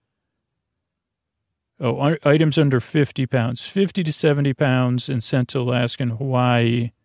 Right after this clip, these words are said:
are delivered by parcel post. Everything you buy at J C Penney is guaranteed. They have all their phone numbers there. Seventy-five cents. Maybe this is where, no wonder I had pennies and Be-,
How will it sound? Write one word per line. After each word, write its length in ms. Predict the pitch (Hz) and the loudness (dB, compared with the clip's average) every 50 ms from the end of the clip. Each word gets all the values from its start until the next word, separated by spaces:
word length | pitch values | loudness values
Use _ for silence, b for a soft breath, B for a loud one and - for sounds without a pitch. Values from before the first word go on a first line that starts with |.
| _ _ _ _ _ _ _ | _ _ _ _ _ _ _
are 80 | 139 120 | -6 -2
delivered 400 | 127 127 123 123 117 120 117 113 | 0 0 0 0 0 -2 -2 0
by 160 | 117 117 123 | 0 -2 -2
parcel 560 | - _ - 165 160 156 139 - - 123 110 | -4 _ -2 2 2 2 2 0 -4 -6 -6
post. 760 | - - 131 123 120 123 127 - - - - - - - _ _ _ _ _ _ _ _ _ _ _ _ _ _ _ _ _ _ _ _ _ _ _ _ _ | -6 -6 -6 -6 -6 -8 -10 -10 -10 -12 -12 -14 -16 -20 _ _ _ _ _ _ _ _ _ _ _ _ _ _ _ _ _ _ _ _ _ _ _ _ _
Everything 340 | - 139 127 127 127 135 131 | -6 -2 -2 0 2 2 2
you 40 | 123 | 2
buy 200 | 123 123 117 113 | 4 4 2 2
at 40 | 113 | 2
J 160 | - 127 120 | 0 -2 -2
C 160 | 110 - - | -2 -2 -6
Penney 240 | 135 131 127 123 123 | -4 -4 -2 -2 -2
is 120 | 127 117 - | -4 -6 -6
guaranteed. 1040 | - 135 131 120 123 123 120 - - - 175 160 156 156 156 151 143 147 143 135 - _ _ _ _ _ _ _ _ _ _ _ _ _ _ _ _ _ _ _ _ _ _ _ | -4 -4 -2 -2 -2 -4 -6 -6 -6 -4 -2 0 0 2 0 2 2 0 -2 -4 -6 _ _ _ _ _ _ _ _ _ _ _ _ _ _ _ _ _ _ _ _ _ _ _
They 140 | - 131 113 | -4 -2 0
have 180 | 120 123 107 117 | 0 0 0 0
all 140 | 117 113 110 | -2 -2 -2
their 180 | 120 117 113 | -2 -4 -6
phone 320 | - - - 170 165 160 151 | -6 -6 -4 -2 0 0 2
numbers 400 | 151 147 143 139 143 131 - - | 0 0 0 0 0 -2 -2 -2
there. 640 | 143 139 135 131 131 131 127 127 131 127 123 127 120 _ _ _ _ _ _ _ _ _ _ _ _ _ _ _ _ _ _ _ _ _ _ _ _ _ _ _ _ _ _ _ _ _ _ _ _ _ | 0 2 4 4 4 4 4 4 4 2 2 0 -2 _ _ _ _ _ _ _ _ _ _ _ _ _ _ _ _ _ _ _ _ _ _ _ _ _ _ _ _ _ _ _ _ _ _ _ _ _
Seventy-five 920 | _ - - - - 135 139 151 180 202 180 117 - - 127 123 127 123 110 | _ -16 -14 -4 -2 0 0 2 2 2 2 0 0 -2 -2 -2 -2 -4 -4
cents. 520 | - - - 143 135 151 170 123 - - | -6 -6 -2 0 0 2 0 0 -2 -4
Maybe 180 | 139 139 139 165 | -4 -2 -2 0
this 220 | 180 180 - - | 0 0 0 -2
is 160 | 156 127 - | -4 -4 -4
where, 460 | 143 135 135 131 127 127 120 123 127 139 | 0 0 2 4 4 4 4 2 0 -2
no 240 | 147 139 127 139 | -2 -2 0 2
wonder 380 | 131 131 147 185 202 220 170 139 | 2 2 4 4 4 4 4 2
I 40 | 127 | 2
had 280 | 113 120 127 117 117 | 2 2 0 0 0
pennies 480 | - 127 127 131 127 120 135 131 - - | -2 0 0 2 0 0 -2 -2 -4 -4
and 220 | 143 123 117 113 | -2 -2 -2 -2
Be-, 180 | - 135 135 | -2 -2 -2